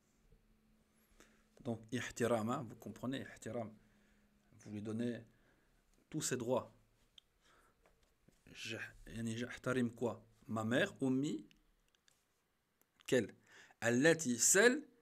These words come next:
qui m'a éduqué. Rabatni, celle qui m'a éduqué. Et ici, ahsin, il est, donc,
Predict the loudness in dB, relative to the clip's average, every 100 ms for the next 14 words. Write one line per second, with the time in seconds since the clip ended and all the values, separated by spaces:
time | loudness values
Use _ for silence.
0 | _ _ _ -8 0 4 6 4 0 -2
1 | -6 -14 _ _ _ _ _ _ _ _
2 | -10 -6 -4 -4 -6 -10 -10 -14 _ -8
3 | -8 -6 -8 -8 -12 -16 -20 _ _ _
4 | _ _ _ _ _ -20 -20 -20 _ _
5 | _ _ _ _ _ _ _ _ _ _
6 | _ _ -20 -20 -20 -20 _ _ -6 -2
7 | 0 0 -4 -8 _ 2 2 2 2 2
8 | -2 -10 -4 2 4 4 2 -2 _ _
9 | _ _ _ _ _ _ _ _ _ _
10 | _ -12 -12 -12